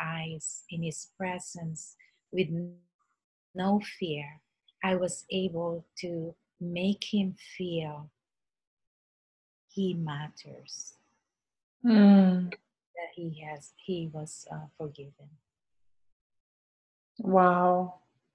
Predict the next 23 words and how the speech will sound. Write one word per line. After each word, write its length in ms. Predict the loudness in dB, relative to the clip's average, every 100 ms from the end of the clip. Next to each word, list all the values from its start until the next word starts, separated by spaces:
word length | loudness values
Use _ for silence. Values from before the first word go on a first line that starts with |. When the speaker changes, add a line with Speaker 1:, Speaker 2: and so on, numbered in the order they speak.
| _ _ -18 -16 -18 -20 _ _ _ _ _ _ _ 0
Speaker 2:
I'm 180 | 6 8
sure 260 | 8 10 8
spontaneous 760 | 8 6 6 8 8 8 6
healing 420 | 4 6 8 8 6
occurred 520 | 2 4 8 8 6
there. 480 | 4 6 4 2 -2 _ _ _
Speaker 1:
Yes, 380 | -2 0 0 -2
the 120 | -4
two 240 | 0 0 0
of 140 | 0
us. 540 | -4 -4 -10 -18 -20 -20 _ _ _ _ _ _
It 80 | 4
was 200 | 4 4
meant 260 | 4 4 2
to 80 | -2
be 400 | -2 -2 -4 -6
because, 440 | -6 -6 -6 -6 -8
uh, 320 | -6 -6 -8 -14 _ _ _ _ _ _ _ _ _ _ 8
there 180 | 10 10
were 140 | 8
so, 380 | 4 2 4 4 6
I 140 | 8
live 480 | 8 8 6 4